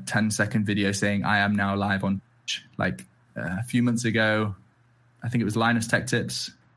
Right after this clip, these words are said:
did that. They got their YouTube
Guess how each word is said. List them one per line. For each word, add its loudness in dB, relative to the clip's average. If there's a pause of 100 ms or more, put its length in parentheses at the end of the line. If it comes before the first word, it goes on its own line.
(120)
did -2
that. 0 (600)
They -2
got -2
their 0 (360)
YouTube 0